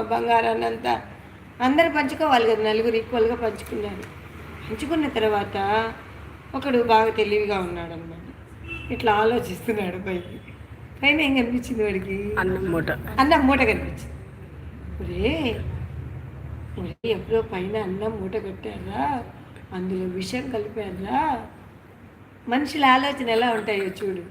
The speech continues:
Speaker 1: మనం కూడా ఎవరో ఒక ఆమె రోడ్డు మీద పోతున్నది, మనం ఇక్కడ పైన నిల్చున్నాం, ఆమె మనల్ని చూడలా. చూసావా, ఏమో మనల్ని చూడకుండా వెళ్ళిపోతుంది. మనకు తెలిసిన ఆమె మనల్ని చూడకుండా వెళ్ళిపోతుంది ఏంటా?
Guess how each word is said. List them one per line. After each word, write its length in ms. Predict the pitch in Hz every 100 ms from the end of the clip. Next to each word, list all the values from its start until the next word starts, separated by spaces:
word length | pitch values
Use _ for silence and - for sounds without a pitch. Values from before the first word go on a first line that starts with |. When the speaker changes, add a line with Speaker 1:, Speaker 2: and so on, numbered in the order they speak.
| - - - - -
Speaker 1:
మనం 240 | 247 311 311
కూడా 140 | 262
ఎవరో 260 | 247 254 254
ఒక 180 | 233
ఆమె 200 | 226 262
రోడ్డు 240 | 240 233 240
మీద 120 | 226 190
పోతున్నది, 460 | 202 190 190 180 - - - - - 294
మనం 100 | 302
ఇక్కడ 340 | 262 240 196
పైన 200 | 208 214
నిల్చున్నాం, 440 | 208 185 - 196 -
ఆమె 120 | 294
మనల్ని 360 | 294 269 254 240
చూడలా. 360 | - 262 233 202 - - - - - - - - - - - - - -
చూసావా, 440 | 185 - 196 202 269
ఏమో 220 | 233 190
మనల్ని 480 | 190 185 190 185 208
చూడకుండా 300 | 220 240 214
వెళ్ళిపోతుంది. 720 | 202 214 214 185 220 202 254 - - - - -
మనకు 240 | 277 269
తెలిసిన 320 | 285 294 359 359
ఆమె 160 | 330
మనల్ని 440 | 302 277 285 269 285
చూడకుండా 280 | 349 370
వెళ్ళిపోతుంది 560 | 311 302 320 330 311 285
ఏంటా? 440 | 277 277 269 277